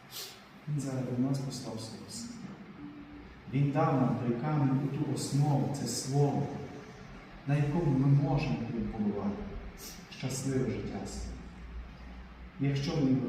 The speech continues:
відкидаємо, то не треба його звинувачувати. Дорогі, це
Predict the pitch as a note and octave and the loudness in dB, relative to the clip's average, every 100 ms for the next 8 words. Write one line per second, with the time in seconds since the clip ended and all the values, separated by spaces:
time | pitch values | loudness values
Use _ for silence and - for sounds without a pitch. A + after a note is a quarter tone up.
0 | A2+ - - - G#2 - - - - - | -2 -2 -2 -2 -2 -2 -4 -8 -10 -14
1 | - - - - - - - - - - | -16 -16 -16 -16 -14 -12 -12 -10 -12 -12
2 | - C3 A2+ A2+ A2+ G2 F#2+ - - F2 | -6 -4 -4 -4 -4 -4 -4 -6 -6 -6
3 | E2 - - - - - - - - - | -6 -8 -10 -12 -14 -16 -16 -16 -16 -14
4 | - - - - - - - - - - | -12 -10 -10 -10 -8 -6 -4 -4 -4 -6
5 | - - - - - D3 D#3+ D#3+ D#3 | -10 -12 -12 -16 -8 0 4 4 4